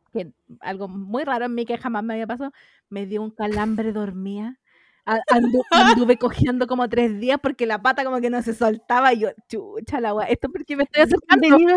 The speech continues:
Speaker 1: Me estoy
Speaker 2: treinta.
Speaker 1: acercando, ya estoy demasiado cerca de la fecha, no es casualidad".
Speaker 2: No es casualidad porque te empiezan a llegar como estas señales como para que te vayas acostumbrando de a poco. Porque además,
Speaker 1: <laughs>
Speaker 2: esos calambres cuando tenías veinte, dos días o ya día y medio estabas bien.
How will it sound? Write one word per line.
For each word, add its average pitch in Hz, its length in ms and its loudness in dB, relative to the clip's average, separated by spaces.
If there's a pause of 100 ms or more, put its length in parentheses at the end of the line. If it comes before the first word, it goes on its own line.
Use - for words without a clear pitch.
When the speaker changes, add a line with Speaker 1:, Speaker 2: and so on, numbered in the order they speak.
(120)
Speaker 1:
Me 320 80 0
estoy - 0 -
Speaker 2:
treinta. 339 480 6
Speaker 1:
acercando, - 540 6
ya 320 100 10
estoy 330 200 4
demasiado 349 360 6
cerca 392 220 4
de 339 60 4
la 392 60 4
fecha, 403 300 -2
no 254 80 -2
es 294 80 -2
casualidad". 320 440 -2 (840)
Speaker 2:
No 240 180 2
es 262 120 0
casualidad 277 420 0
porque 247 220 -4
te 240 80 -4
empiezan 254 360 -4
a 294 40 0
llegar 262 320 -2
como 262 160 -2
estas 269 240 -4
señales 233 480 -2
como 247 200 -4
para 220 180 -2
que 196 100 -6
te 208 80 -6
vayas 240 200 0
acostumbrando 240 580 -4
de 240 60 0
a 190 120 -4
poco. 247 340 -2 (240)
Porque 226 260 0
además, 220 540 2
Speaker 1:
<laughs> - 100 -20
Speaker 2:
esos 233 260 -2
calambres 240 420 0
cuando 170 260 -4
tenías 196 320 -2
veinte, 220 460 -2 (200)
dos 339 320 0
días 339 300 2
o 247 80 2
ya 269 260 2
día 247 200 -4
y 240 40 0
medio 311 280 0
estabas 262 320 0
bien. 233 280 0